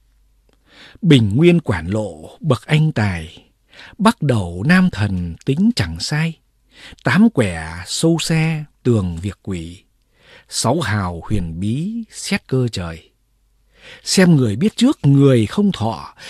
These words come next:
nghĩ bụng hay rằng bụng có tài. Chỉ tiếc một nghề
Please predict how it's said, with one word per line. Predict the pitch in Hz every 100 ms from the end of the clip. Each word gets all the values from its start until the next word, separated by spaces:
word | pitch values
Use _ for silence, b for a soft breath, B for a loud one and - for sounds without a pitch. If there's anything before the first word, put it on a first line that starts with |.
| B B
nghĩ | 131 220
bụng | 165 120 113 110
hay | 147 135
rằng | 110 98 87 85 82 _
bụng | 120 107 -
có | - 143
tài. | 104 92 80 - _ _ _ _ _ B B B
Chỉ | - 113
tiếc | 98 214 131
một | 107 117
nghề | 113 104 98 90 82